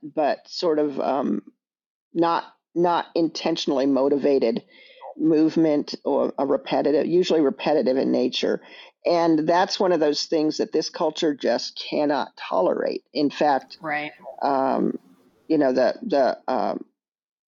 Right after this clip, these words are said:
Speaker 1: medical industrial complex spends enormous amounts of time and energy trying to train autistic children not to stim when that is exactly what they need to do to self-regulate.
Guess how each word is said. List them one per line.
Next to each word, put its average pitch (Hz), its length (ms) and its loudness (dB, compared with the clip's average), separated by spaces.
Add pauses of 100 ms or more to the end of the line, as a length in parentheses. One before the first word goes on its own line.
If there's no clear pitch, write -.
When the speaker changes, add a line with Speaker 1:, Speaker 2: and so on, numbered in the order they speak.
(280)
Speaker 1:
medical 156 500 2
industrial 151 580 0
complex 139 600 -4
spends 143 680 -4 (880)
enormous 165 800 4
amounts 135 400 2
of - 160 -4
time 151 380 0
and 127 100 0
energy 147 520 0
trying 147 440 -2
to - 200 -2 (680)
train 175 520 2
autistic 139 640 0
children 151 600 0
not 117 320 0
to - 240 -6
stim 151 400 0
when 139 180 2
that 139 160 0
is 117 120 0
exactly 113 580 -2
what 117 140 -2
they 101 120 0
need 113 180 -2
to - 80 -2
do 101 140 0
to - 100 -2
self-regulate. - 760 -2